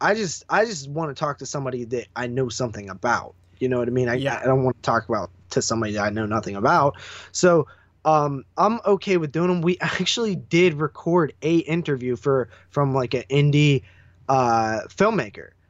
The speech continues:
Speaker 1: um, that was supposed to go on episode one oh one, but episode one, but we recorded it before we recorded ninety-nine,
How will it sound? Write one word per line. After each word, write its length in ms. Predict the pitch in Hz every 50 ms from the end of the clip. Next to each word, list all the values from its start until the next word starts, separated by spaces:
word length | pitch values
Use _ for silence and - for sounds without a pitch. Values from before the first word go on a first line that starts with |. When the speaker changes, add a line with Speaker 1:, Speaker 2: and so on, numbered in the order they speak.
| _ _ _ _ _ _ _ -
Speaker 1:
um, 320 | 131 139 135 135 131 135 135
that 140 | 160 147
was 100 | 156 156
supposed 720 | - - 160 143 - _ - - - 202 247 262 - - -
to 60 | 175
go 280 | 151 156 147 143 139 110
on 320 | - 135 143 143 139 135 -
episode 680 | - 147 143 147 139 - - 156 147 143 139 131 123 -
one 340 | 131 127 120 135 139 139 139
oh 120 | 127 123
one, 500 | 120 110 131 170 190 151 92 69 67 - _ _ _ _ _ _ _ _
but 220 | _ 160 156 135 - -
episode 580 | 151 165 160 - 151 - - 170 160 151 135
one, 200 | 127 127 143 139 -
but 180 | 139 151 135 127
we 100 | 143 143
recorded 580 | 131 135 - - - - 226 262 233 202 156
it 240 | 147 135 123 - 131
before 600 | 127 143 131 - - _ - - 175 208 214 214
we 120 | 196 202
recorded 440 | 180 165 156 - - 170 160 147 135
ninety-nine, 880 | 139 139 147 151 151 147 135 127 117 120 131 147 170 190 214 220 220